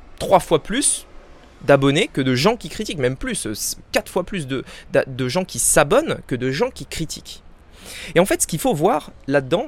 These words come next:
dans cet exemple, et c'est pour ça que vous voulez, je voulais vraiment vous prendre cet exemple pour que vous ayez vraiment les chiffres en tête, c'est que bien souvent, on a tendance à mettre notre focalisation sur le négatif. C'est-à-dire, « Ah, regarde, lui, il a dit ça, il me critique, machin, euh,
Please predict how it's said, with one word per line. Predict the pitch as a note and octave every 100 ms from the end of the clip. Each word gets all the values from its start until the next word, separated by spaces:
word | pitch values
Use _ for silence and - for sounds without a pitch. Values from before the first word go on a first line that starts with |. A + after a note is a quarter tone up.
| B3
dans | C3
cet | - B2 D#3+
exemple, | C3+ A3+ E3
et |
c'est | -
pour | -
ça | - G#3
que |
vous | C3
voulez, | C3 -
je | A#2+
voulais | B2
vraiment | A#2 D#3+ G#3+
vous |
prendre | - E3+ D#3
cet | D3+
exemple | C3+ E3+ E3+
pour | -
que | B2
vous | A2+ A2+
ayez | D#3 E3+
vraiment | B2+ B2+
les | A2+
chiffres | - - F#3+ -
en |
tête, | C3 A#3 - - - - -
c'est | - D#3
que | F3
bien | D3 C4
souvent, | - G#3 G3+ B3
on | E3
a | D#3
tendance | E3+ F#3 - -
à | C#3
mettre | D#3 A3+ - -
notre | - D3 D3+ -
focalisation | - - F#3+ - F#3+ E3+ D#3+ D3+ - F3+ - - -
sur | - - - E3 - -
le | - C#3
négatif. | D3 D#3 D#3 - C3+ -
C'est-à-dire, « | - C3+ C3+ G3+
Ah, | G#3
regarde, | G3+ G3+ G3+
lui, | F3+ F#3+ A3 E3
il | F#3
a | E3+
dit | E3
ça, | - G3+ G#3 - - -
il | G3+
me |
critique, | F#3+ G3 F3 F#3+
machin, | F3+ D3+ F#3 G3 - -
euh, | -